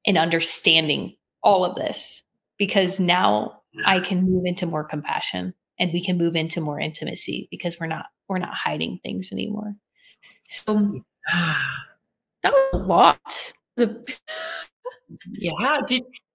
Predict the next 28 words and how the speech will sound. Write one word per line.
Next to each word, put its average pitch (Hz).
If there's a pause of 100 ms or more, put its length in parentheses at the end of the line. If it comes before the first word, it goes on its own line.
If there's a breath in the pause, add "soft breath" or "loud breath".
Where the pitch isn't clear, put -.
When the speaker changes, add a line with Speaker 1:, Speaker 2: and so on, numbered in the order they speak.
(120)
Speaker 2:
did 240
you 320
feel 302
in 254
that 208
moment, 190
like, 190
that's 180
when 196
the, 175 (1000)
like, 175
you 202
jumped, 180 (840)
like, 202
did 208
you 214
feel, 208
like, 185
the 202
healing 185
occur 170
in 175
that 170
moment 165
and 170
you're 165
like, 151
"Okay, 175